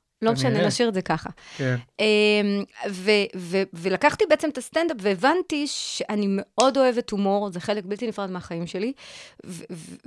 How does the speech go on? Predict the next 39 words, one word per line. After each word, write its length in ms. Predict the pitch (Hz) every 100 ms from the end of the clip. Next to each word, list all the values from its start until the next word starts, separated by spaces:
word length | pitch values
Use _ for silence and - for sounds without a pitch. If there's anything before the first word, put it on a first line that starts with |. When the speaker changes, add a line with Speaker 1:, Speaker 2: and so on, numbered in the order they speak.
| 160 185 180 - -
Speaker 1:
ואני 160 | 196
פשוט 320 | 185 196 285
עברתי 420 | 311 254 269 277 302
לעשות 340 | 202 - 254
הרצאות 400 | 269 - 240 277
על 60 | 294
הומור 280 | 262 277
שהן 220 | 269 226 202
עדיין 440 | 202 175 233 359 349
נורא 220 | 254 269
מצחיקות, 680 | 311 - 214 - 330 214 196
אבל 140 | 196 190 - -
זה 120 | - 214
במקום 440 | 208 233 - 330 392
ל-, 100 | 349
"יש 220 | 262 277
פה 120 | -
מישהו 220 | 294 285 285
מבת 360 | 214 240 277
ים", 200 | 330 359 359 - - - -
זה 140 | 185
יותר 300 | 220 220 294 311
כאילו, 260 | 349 262 -
"בוא 220 | 175 269
נלמד 480 | 349 294 254 285 349 - -
איך 340 | 269 277 - -
אנחנו 260 | 233 240 240
יכולים 260 | 240 262
להגיב 460 | 254 196 175 254 240
בהומור 420 | 190 214 208 277
לכל 220 | 285 - 247
מיני 160 | 269
סיטואציות 640 | 247 214 208 220 - 233 233
מעצבנות, 600 | 240 240 190 214 220 214
מתקילות, 540 | 208 - 220 214 202
לא 140 | 214 208
נעימות, 440 | 214 202 208 196
קשות 420 | - 196 226 220
ביום-יום." 540 | 185 196 185 180 170